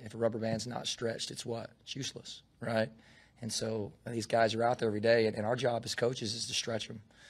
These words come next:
to, to make them go farther than they've ever gone, to be put in a position so that when they walk out in that stadium against utep or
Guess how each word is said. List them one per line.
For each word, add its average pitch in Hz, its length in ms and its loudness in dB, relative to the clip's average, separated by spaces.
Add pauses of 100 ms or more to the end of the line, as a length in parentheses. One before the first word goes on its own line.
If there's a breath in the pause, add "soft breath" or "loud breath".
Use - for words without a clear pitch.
(220 loud breath)
to, 101 240 -2
to 101 140 -4
make 107 280 0
them 101 220 -4 (480 soft breath)
go 120 160 4
farther 110 400 2
than 104 120 -2
they've 104 160 0
ever 110 200 0
gone, 107 380 0
to - 120 -4
be 113 160 0
put 117 180 0
in 117 60 -6
a 117 60 -4
position 110 440 0
so 110 160 0
that 110 80 0
when 110 120 0
they 117 80 2
walk 117 320 4
out 113 120 6
in 107 60 -2
that 107 160 -4
stadium 113 420 -2
against 107 280 -4
utep 110 480 -4
or 110 160 -8